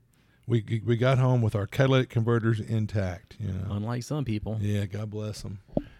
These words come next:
Speaker 2: That's
Speaker 1: Yeah.
Speaker 2: crazy.
Speaker 1: Yeah, 'cause that's what happened to Gary, of all people, what, two years ago. God bless Gary, had, like, the worst weekend possible. And I'm so glad his life has turned around. Things are a lot better, uh, in his life. But, I mean, that was just the worst weekend. And then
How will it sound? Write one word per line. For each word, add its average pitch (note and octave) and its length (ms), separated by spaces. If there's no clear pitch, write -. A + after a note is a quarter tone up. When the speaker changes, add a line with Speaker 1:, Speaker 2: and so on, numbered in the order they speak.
Speaker 2:
That's G#2 220
Speaker 1:
Yeah. G2+ 60
Speaker 2:
crazy. G#2 440
Speaker 1:
Yeah, C3+ 240
'cause A#2 120
that's - 160
what B3 80
happened C3 240
to B2 60
Gary, B2+ 340
of G#2+ 120
all G2 180
people, A2 380
what, G#2 160
two - 120
years D#3+ 380
ago. G#2 320
God G3+ 220
bless A2 240
Gary, C#3+ 260
had, A#2 220
like, G2+ 180
the G2+ 80
worst G#2+ 500
weekend G#2+ 460
possible. G2 640
And B2 80
I'm C3+ 100
so C#3 160
glad A#2+ 220
his A2+ 140
life G2+ 220
has G2+ 100
turned G#2+ 280
around. G#2+ 280
Things G#2+ 200
are G2+ 60
a G2+ 80
lot G2 180
better, G2 320
uh, G#2 360
in G#2+ 100
his A2 200
life. F#2+ 320
But, A2+ 120
I A2+ 60
mean, A2+ 180
that B2+ 200
was A2 200
just G#2+ 260
the G#2 80
worst G#2+ 340
weekend. A2+ 340
And G#2 120
then G2+ 260